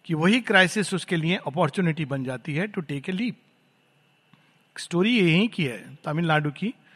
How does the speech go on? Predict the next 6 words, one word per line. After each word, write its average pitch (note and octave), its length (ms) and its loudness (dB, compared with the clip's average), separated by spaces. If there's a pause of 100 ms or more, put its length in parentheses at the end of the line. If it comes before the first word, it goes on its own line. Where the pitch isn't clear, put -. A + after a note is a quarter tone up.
(500)
कन्याकुमारी, E3 640 0 (340)
बहुत D#3+ 240 0
लोग E3+ 100 2
गए D3 140 2
होंगे। C3 400 -2 (340)
स्टोरी F#3+ 380 2